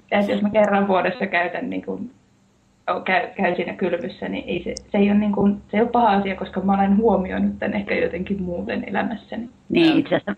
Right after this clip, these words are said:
Speaker 2: Virpa tekee näköjään tällaista omaa päästökiintiökauppaa
Speaker 1: <laughs>
Speaker 2: o-,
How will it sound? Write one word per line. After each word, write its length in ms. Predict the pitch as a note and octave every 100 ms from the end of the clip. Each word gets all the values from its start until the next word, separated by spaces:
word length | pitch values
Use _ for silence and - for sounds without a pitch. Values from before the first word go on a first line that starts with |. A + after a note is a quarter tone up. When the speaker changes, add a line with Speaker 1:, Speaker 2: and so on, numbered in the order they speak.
| -
Speaker 2:
Virpa 280 | G3 G3 E3+
tekee 240 | E3+ F3
näköjään 340 | E3+ F3 F3 F3
tällaista 420 | F#3 F3+ - G#3
omaa 260 | G3 F#3
päästökiintiökauppaa 1300 | F3 F#3+ F3 - - - - D3+ - D#3 - - B3 - E4+ E4 D#4+
Speaker 1:
<laughs> 380 | C#4+ B4 -
Speaker 2:
o-, 100 | C4